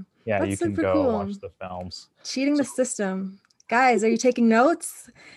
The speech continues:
Speaker 1: Yeah, take notes.
Speaker 2: Anyway, <laughs> and so,
Speaker 1: <laughs>
Speaker 2: and you ended up working, um,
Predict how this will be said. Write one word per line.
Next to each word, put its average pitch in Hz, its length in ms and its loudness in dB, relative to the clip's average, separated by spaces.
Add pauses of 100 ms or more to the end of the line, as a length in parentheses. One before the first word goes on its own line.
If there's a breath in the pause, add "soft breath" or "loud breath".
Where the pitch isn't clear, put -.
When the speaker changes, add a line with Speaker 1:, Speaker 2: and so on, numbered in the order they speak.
(240 loud breath)
Speaker 1:
Yeah, 135 220 4
take 233 300 2
notes. 349 240 8
Speaker 2:
Anyway, 269 480 4 (140)
<laughs> - 140 -8
and 294 140 4
so, 320 200 4
Speaker 1:
<laughs> - 60 2
Speaker 2:
and 311 240 2
you 302 120 8
ended 370 320 8
up 302 220 6
working, 302 720 4 (440 soft breath)
um, 262 540 4